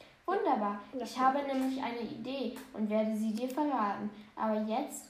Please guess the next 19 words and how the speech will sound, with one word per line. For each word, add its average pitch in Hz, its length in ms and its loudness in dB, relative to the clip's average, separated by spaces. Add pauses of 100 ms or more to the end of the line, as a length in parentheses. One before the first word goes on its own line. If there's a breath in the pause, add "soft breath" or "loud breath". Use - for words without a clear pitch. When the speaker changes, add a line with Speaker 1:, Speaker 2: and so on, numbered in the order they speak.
(160)
Speaker 1:
sollte 220 380 -2
der 202 160 -2
Tee 233 260 -6
fertig 220 340 -4
sein. 202 360 -6 (200)
Könntest 208 380 -6
du 220 60 -4
uns 226 400 0
jeweils, 214 560 -2 (640)
jeweils 233 1400 -2
ein 220 220 -2
Tässchen 254 560 -6
holen? 214 260 -2 (1400 soft breath)
Bringe 277 460 2
zwei 220 340 -2 (220)
Tassen 262 440 -2
Tee 240 340 -8
zu - 220 -4
Hermann. - 540 -4